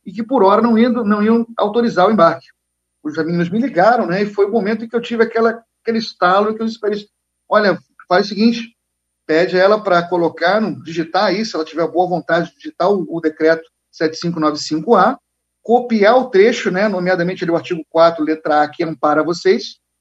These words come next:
e colar no, no Google Tradutor e poder ter essa informação ali, pra ela poder entender o que se passa."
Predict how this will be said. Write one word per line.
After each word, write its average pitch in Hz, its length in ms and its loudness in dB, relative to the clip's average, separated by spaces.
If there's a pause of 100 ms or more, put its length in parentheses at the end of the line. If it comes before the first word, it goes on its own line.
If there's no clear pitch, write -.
(280)
e 233 60 -18
colar 226 400 4
no, 180 180 2 (160)
no 156 160 -4
Google 175 300 0
Tradutor 170 400 0
e 233 40 0
poder 226 300 0
ter 214 80 -2
essa 226 160 -2
informação 233 500 0
ali, 220 220 -2 (260)
pra 190 120 -2
ela 208 80 0
poder 220 160 2
entender 226 240 2
o 233 60 4
que 233 60 -8
se - 100 -12
passa." 190 360 0